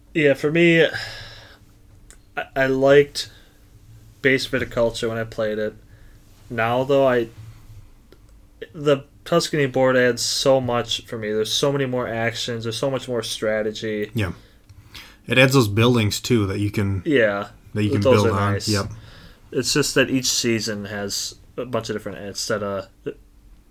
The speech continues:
Speaker 1: it adds a lot more meat to the game that
Speaker 2: Yeah.
Speaker 1: I really enjoy.
Speaker 2: I,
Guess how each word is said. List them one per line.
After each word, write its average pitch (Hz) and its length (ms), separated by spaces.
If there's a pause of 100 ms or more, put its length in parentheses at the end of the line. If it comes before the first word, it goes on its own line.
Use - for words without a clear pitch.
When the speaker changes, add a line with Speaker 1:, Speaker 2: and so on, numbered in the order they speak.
(520)
Speaker 1:
it 131 160
adds 143 500
a - 120
lot 117 260
more 113 160
meat 104 240
to 113 100
the 98 120
game 95 420
that 95 180
Speaker 2:
Yeah. 90 240 (320)
Speaker 1:
I 110 40
really 98 300
enjoy. 95 380
Speaker 2:
I, 131 360